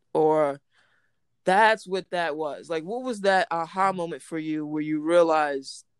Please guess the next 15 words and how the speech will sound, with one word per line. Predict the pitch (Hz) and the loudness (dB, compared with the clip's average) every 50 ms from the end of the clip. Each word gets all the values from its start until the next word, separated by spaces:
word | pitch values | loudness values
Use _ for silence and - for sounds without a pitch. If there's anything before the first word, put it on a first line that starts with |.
| _ _ _ _ _ _ _ _ _ | _ _ _ _ _ _ _ _ _
you | - 151 160 180 180 | -16 -12 -8 -6 -6
had | 160 190 196 190 196 - _ _ | -2 2 4 4 2 2 _ _
to, | 165 139 - - | -12 -12 -12 -16
y-, | 160 - _ | -20 -18 _
not | - 165 185 196 202 | -4 0 0 2 2
only | 226 214 202 | 2 0 0
did | 180 185 165 | -2 -4 -6
you | 170 165 | -6 -8
express | 160 - - 208 202 - | -8 -4 -4 -4 -4 -4
yourself | 180 - - 170 165 160 151 - _ _ _ _ | -10 -8 -6 -4 -4 -4 -6 -10 _ _ _ _
so | _ - - 165 | _ -6 -4 -2
your | 160 160 160 | 0 0 -2
dad | 151 165 170 170 165 | 0 0 0 0 0
could | - 156 | -4 -10
just | 151 151 - - - - | -14 -14 -14 -14 -16 -18